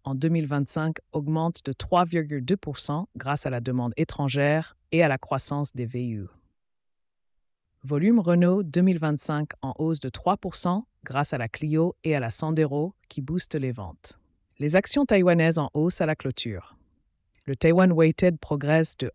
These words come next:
un virgule quatre-vingt-quatre pour cent. Les actions australiennes en baisse à la clôture. L'indice S and P A S X deux cents recule de zéro soixante-six pour cent.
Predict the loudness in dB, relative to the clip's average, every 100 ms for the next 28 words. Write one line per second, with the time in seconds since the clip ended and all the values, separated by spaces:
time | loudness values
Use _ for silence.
0 | -2 2 2 0 -2 -4 -4 -8 -6 -6
1 | -6 -8 -8 -10 -12 -12 -10 -10 -12 _
2 | _ _ _ _ _ _ _ -2 0 0
3 | 4 4 4 4 4 6 6 4 4 4
4 | 2 -2 -2 -6 -4 -8 -10 -12 _ _
5 | _ -2 0 0 0 0 0 0 2 4
6 | 4 2 -4 -4 -2 0 0 0 -2 -4
7 | -2 0 0 0 0 0 2 2 2 0
8 | 0 -4 -4 -6 -8 -8 -8 -10